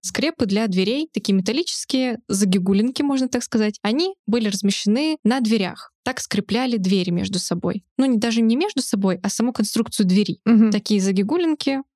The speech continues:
Speaker 1: завитушечки, которые назывались скрепы.
Speaker 2: Мгм.
Speaker 1: И я потом их встречала в центре, на металлических сооружениях. То есть какие-то заборы, там же эти скрепы. И я такая: «О,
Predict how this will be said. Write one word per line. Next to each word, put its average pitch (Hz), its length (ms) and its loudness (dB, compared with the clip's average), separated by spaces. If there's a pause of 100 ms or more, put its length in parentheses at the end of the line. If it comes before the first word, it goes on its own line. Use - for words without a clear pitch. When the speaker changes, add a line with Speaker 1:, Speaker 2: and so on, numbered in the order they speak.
(120)
Speaker 1:
завитушечки, 208 840 0
которые 233 280 -4
назывались 196 340 0
скрепы. - 440 -6
Speaker 2:
Мгм. 240 460 4
Speaker 1:
И 208 80 -2
я 233 160 0
потом 294 260 -4
их 233 60 -2
встречала 202 680 -4
в - 60 -16
центре, 190 520 -4 (100)
на 208 220 2
металлических 226 580 -2
сооружениях. 196 680 0 (120)
То - 60 -2
есть 196 100 -2
какие-то 214 340 -2
заборы, 302 540 0
там 262 240 -2
же 208 320 -2
эти 208 220 -2
скрепы. 190 420 -4 (100)
И 208 60 0
я 202 100 2
такая: 202 340 -4
«О, 196 240 0